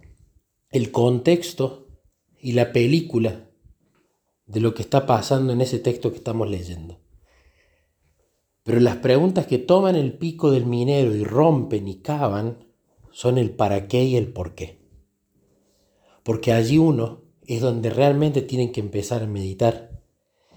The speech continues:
y donde ya no necesariamente es algo que está exactamente escrito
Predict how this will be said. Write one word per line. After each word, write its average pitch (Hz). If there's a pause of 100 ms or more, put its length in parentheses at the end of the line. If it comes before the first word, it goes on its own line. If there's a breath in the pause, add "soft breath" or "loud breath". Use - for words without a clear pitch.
(400 soft breath)
y 120
donde 113 (520)
ya 131
no 120
necesariamente 123 (300 soft breath)
es 107
algo 120
que 107
está -
exactamente 127
escrito 104